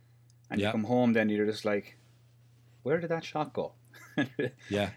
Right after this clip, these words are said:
Speaker 1: And, like,
Speaker 2: exactly.
Speaker 1: you know, and it's, it's, but look, it's all part of learning too, isn't it? You just get on with it.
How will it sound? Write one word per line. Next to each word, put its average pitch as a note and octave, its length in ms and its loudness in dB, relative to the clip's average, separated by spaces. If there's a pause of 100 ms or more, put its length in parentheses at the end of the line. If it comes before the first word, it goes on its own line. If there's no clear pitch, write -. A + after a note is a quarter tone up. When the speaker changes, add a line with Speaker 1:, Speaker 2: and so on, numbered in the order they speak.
(140)
Speaker 1:
And, B2 240 6
like, B2 160 8
Speaker 2:
exactly. A#2 200 0
Speaker 1:
you B2+ 60 8
know, D#3 200 8
and C3 140 6
it's, - 300 -4
it's, - 280 -12 (160)
but E3 140 0
look, - 160 6
it's B2 120 -4
all C3 140 4
part B2 240 4
of A#2 60 2
learning A2+ 240 4
too, A2+ 180 -2
isn't A#2+ 220 -2
it? G2+ 40 0
You G2+ 80 -2
just A2 180 -6
get G#2 100 2
on A2+ 140 2
with G#2+ 100 0
it. F2+ 100 -8